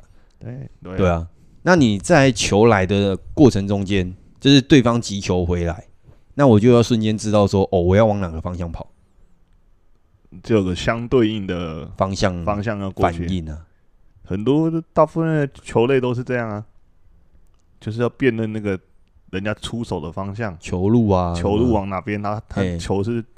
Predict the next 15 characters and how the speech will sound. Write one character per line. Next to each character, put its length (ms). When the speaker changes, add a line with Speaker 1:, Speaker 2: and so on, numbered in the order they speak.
Speaker 1:
怎 160
样 100
的 80
球， 300
可 100
能 140
旋 180
转 220
会 100
是 60
怎 100
样 160
的。 140
Speaker 2:
就 140
是 160